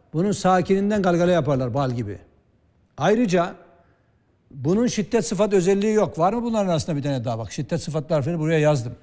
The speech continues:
Vat harfi var mı onların arasında? Yok. Biz bunlarda sesi nefesi hapsedeceğiz. Ben böyle istiyorum diye değil. Harfin kendi sıfatı böyle olduğu için o sıfatın gereği olarak burada sesin, nefesin hapsedilmesi gerekiyor şeddeli olduğunda.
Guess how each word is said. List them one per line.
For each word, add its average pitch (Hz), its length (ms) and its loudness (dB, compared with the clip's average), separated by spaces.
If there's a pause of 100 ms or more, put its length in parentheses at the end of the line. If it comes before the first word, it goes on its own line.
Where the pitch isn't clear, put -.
(680)
Vat 190 260 2
harfi 160 260 0
var 170 140 6
mı 214 120 2
onların 175 220 0
arasında? 190 340 -2
Yok. 165 400 0 (540)
Biz 180 320 2
bunlarda 185 500 4
sesi 220 280 0
nefesi 165 320 0
hapsedeceğiz. 135 760 -2 (1400)
Ben 175 380 0
böyle 190 200 4
istiyorum 185 540 0
diye 180 180 -2
değil. 190 220 -2 (880)
Harfin 160 400 -4
kendi 175 360 -4
sıfatı 180 380 -2
böyle 165 200 4
olduğu 131 300 2
için 226 360 -4 (440)
o 240 100 0
sıfatın 170 400 -2
gereği 175 360 2
olarak 196 540 0
burada 214 380 -2
sesin, 220 420 -4
nefesin 202 380 -4
hapsedilmesi 202 640 -2
gerekiyor 147 340 -4
şeddeli 143 380 -6
olduğunda. 113 380 -8